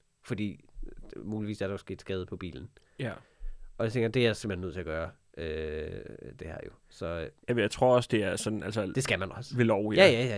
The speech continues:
Speaker 1: ja, ja. Men altså, den dag i dag, så ved jeg da ikke, om jeg ville have gjort det. Øh, så jeg, øh, får svunget ind på en, øh, på en, øh, en, en plads,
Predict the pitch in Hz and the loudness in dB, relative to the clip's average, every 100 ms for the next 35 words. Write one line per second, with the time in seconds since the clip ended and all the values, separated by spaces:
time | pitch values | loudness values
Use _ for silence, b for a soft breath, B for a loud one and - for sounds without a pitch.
0 | 92 78 - _ - - 73 - - _ | -4 -6 -10 _ -16 -10 -10 -12 -20 _
1 | _ b b b b b b b b b | _ b b b b b b b b b
2 | b b b b - - 107 101 95 95 | b b b b -12 -4 -2 0 2 0
3 | 90 101 101 90 101 101 98 92 90 - | -2 -4 -2 0 0 -2 -4 -4 -8 -8
4 | 92 87 90 95 - 95 - 110 107 107 | -6 -6 -4 -4 -4 -8 -2 0 0 0
5 | 107 110 107 139 135 135 131 117 107 127 | 0 0 0 4 6 6 6 4 2 -2
6 | 110 120 123 151 139 139 113 104 101 98 | -2 2 4 4 2 2 2 2 -2 -2
7 | 95 117 _ _ _ - _ _ - 98 | -4 -8 _ _ _ -20 _ _ -4 -2
8 | 95 92 92 95 62 64 50 78 104 98 | -2 -4 -4 -6 -8 -10 -10 -10 -10 -10
9 | - 104 - 131 139 - - | -10 -6 0 0 -2 -10 -12